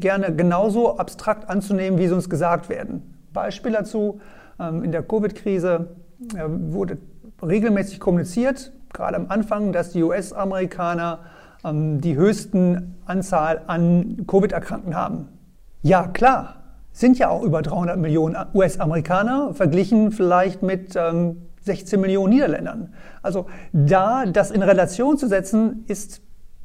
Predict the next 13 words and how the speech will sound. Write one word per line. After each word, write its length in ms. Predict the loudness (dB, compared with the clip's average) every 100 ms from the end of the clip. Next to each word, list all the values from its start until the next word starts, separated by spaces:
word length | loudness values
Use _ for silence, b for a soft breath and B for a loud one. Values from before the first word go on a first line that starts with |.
| -16 -8
in 160 | -2 0
den 260 | 0 -4
Quellen, 340 | -2 -2 -2 -2
die 80 | -2
ich 280 | -4 -8
verfolgt 420 | -8 0 0 0 -2
habe, 300 | -2 0 0
in 160 | 0
weitesten 420 | 0 -2 -2 -2
gehenden 240 | 2 0 0
Fällen 240 | -2 -2
vernachlässigt 720 | 0 2 0 0 -2 -4 -6
worden. 440 | -6 -4 0 -2